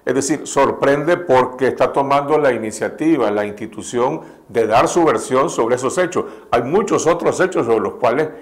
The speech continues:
queremos conocer la versión del ejército, los parapoliciales, los paramilitares, eh, los señalamientos que se han hecho de cierta colusión de la inteligencia militar con acciones de la represión también.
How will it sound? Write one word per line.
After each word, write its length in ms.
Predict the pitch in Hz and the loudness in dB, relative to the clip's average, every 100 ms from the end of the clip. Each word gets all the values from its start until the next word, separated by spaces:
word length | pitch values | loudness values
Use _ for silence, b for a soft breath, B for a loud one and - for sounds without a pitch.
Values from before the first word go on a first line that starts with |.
| B - | B -4
queremos 400 | 117 110 196 185 | 0 0 0 -2
conocer 400 | 117 98 120 120 | -2 -2 -2 0
la 100 | 110 | 0
versión 320 | 98 - 110 | -2 -4 -6
del 140 | 98 | -6
ejército, 640 | 95 175 175 131 - 104 - B B _ | -2 -2 -2 -6 -6 -4 -4 B B _
los 160 | 123 110 | -4 0
parapoliciales, 1000 | 117 110 - 101 90 - 139 143 117 117 | 2 2 0 -6 -6 2 4 4 2 -2
los 180 | 104 | -2
paramilitares, 960 | - 104 98 98 95 92 143 147 120 123 B B B | 0 -2 -2 -6 -10 0 4 4 4 0 B B B
eh, 300 | 117 107 104 | -4 -2 -2
los 160 | 104 123 | -2 -2
señalamientos 720 | 123 113 110 107 127 131 - | -2 0 -2 -2 -4 -2 -4
que 100 | 104 | -4
se 140 | 95 | -2
han 160 | 117 117 | -2 -2
hecho 540 | 123 123 131 127 101 | -4 -2 2 2 0
de 340 | 98 107 104 107 B | -2 0 0 -4 B
cierta 520 | - - 123 135 127 - | -10 -2 0 0 -2 0
colusión 720 | 131 117 110 - 139 160 127 | 0 0 -4 -4 0 0 2
de 80 | 110 | 0
la 100 | 104 | 0
inteligencia 640 | 104 107 98 104 113 131 | -4 -6 -6 -8 -6 -4
militar 840 | 123 110 95 113 113 123 - - - | -4 -6 -4 0 0 0 -4 -18 -2
con 180 | 117 | 0
acciones 460 | 104 98 117 107 127 | 0 -2 -2 -2 -2
de 80 | 117 | -2
la 100 | 92 | -4
represión 500 | 95 98 90 110 104 | -6 -8 -8 -8 -8
también. 480 | 98 87 160 120 | -8 -6 -4 -6